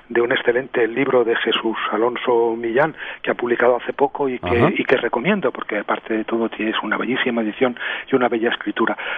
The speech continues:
Speaker 1: Así que, aunque sea un tema una vez más, eh, triste, como el de la última vez, pues,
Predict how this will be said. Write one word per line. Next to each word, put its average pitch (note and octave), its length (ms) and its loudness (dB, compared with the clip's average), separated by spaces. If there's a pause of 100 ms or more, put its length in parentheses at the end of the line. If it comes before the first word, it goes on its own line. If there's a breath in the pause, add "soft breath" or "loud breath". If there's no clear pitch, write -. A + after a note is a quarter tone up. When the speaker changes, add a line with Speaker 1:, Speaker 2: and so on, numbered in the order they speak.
Speaker 1:
Así - 280 0
que, D#3 360 4
aunque B2 280 -4
sea C#3 200 2
un C#3 200 -6
tema D3+ 240 0
una C3+ 160 0
vez C3+ 200 0
más, D3 220 2 (480 loud breath)
eh, A#2 340 0
triste, D3 420 2
como A2 300 -8
el G#2+ 240 -10
de G#2 200 -4
la G#2 200 -6
última B2 380 0
vez, C3+ 160 2 (380 loud breath)
pues, - 180 -8